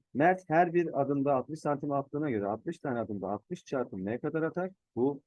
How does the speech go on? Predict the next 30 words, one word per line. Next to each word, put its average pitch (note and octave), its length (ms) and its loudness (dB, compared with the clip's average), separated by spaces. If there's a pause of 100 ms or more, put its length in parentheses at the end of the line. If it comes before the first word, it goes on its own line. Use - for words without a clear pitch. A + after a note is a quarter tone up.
bir C3+ 180 -2
kenar C3 360 -2
demek. D#3+ 280 -4 (1120)
Aynı F#3 300 6
şekilde D#3 720 2
zaten A#2 340 0
kare B2+ 240 0
olduğu D3 200 4
için D3 300 -8 (340)
tüm B2+ 140 -6
kenarlar G2+ 440 -2
birbirine B2+ 280 -4
eşit. E3 320 -6
Aynı E3 280 2
şekilde D3+ 600 0 (600)
yetmiş B2 320 -4
iki F3+ 120 -6
santim D#3 380 0
olan A2+ 340 2 (280)
Hakan'ın A#2+ 600 0
adımının A2 500 -2
uzunluğu C3+ 640 -2 (160)
ve D#3+ 260 -2 (260)
kaç C#3+ 260 0
tane A2+ 200 -4
adım G#2 160 -4
attığını C#3 400 -8
bilmiyoruz G2 500 -2
tabii G2 240 -10
ki. A3+ 260 -4